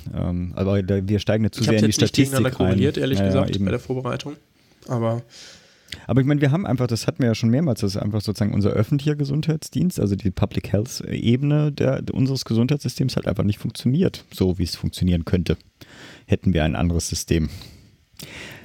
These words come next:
Speaker 1: Weiß nicht, erzähl du erstmal weiter.
Speaker 2: Hm, ich wollte jetzt,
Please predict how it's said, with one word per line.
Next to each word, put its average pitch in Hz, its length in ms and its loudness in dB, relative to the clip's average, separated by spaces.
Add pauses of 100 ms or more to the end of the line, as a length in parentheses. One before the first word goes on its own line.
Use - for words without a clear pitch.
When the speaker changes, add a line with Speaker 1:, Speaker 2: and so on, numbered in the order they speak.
(180)
Speaker 1:
Weiß - 180 -4
nicht, 82 140 -6 (160)
erzähl 98 240 2
du 90 80 0
erstmal - 260 -2
weiter. 76 240 -2 (300)
Speaker 2:
Hm, 127 400 0 (240)
ich - 100 -8
wollte 139 180 2
jetzt, 147 140 -2